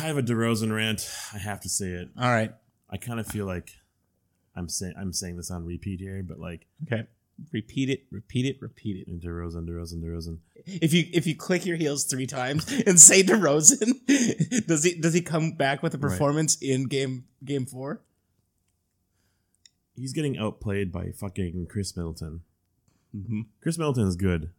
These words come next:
Speaker 1: Don't get me wrong. But he's getting fucking completely dominated by him. DeRozan, DeMar DeRozan, I, I have to admit,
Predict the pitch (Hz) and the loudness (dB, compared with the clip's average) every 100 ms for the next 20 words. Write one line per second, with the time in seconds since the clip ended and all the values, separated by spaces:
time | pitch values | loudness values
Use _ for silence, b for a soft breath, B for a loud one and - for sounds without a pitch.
0 | _ - 107 98 85 85 78 76 - _ | _ 0 2 2 -2 -2 -4 -6 -12 _
1 | _ _ _ _ _ - 113 117 101 107 | _ _ _ _ _ 0 2 2 0 0
2 | 113 98 90 - 92 90 123 123 98 - | -4 -4 -4 -8 -14 -8 -4 -2 -2 -6
3 | - 90 87 82 82 80 80 71 71 - | -4 -2 -2 -4 -6 -4 -6 -6 -8 -12
4 | _ _ _ _ _ 123 123 190 240 110 | _ _ _ _ _ -2 4 8 10 8
5 | 87 90 - _ - 123 131 165 165 143 | 4 -4 -10 _ 2 4 6 6 6 6
6 | 120 117 101 90 92 _ _ _ _ _ | 6 6 4 2 -2 _ _ _ _ _
7 | 107 120 135 156 147 _ _ _ _ _ | 6 6 6 2 -2 _ _ _ _ _
8 | _ _ - 98 113 113 104 90 82 | _ _ -2 0 2 2 2 2 -2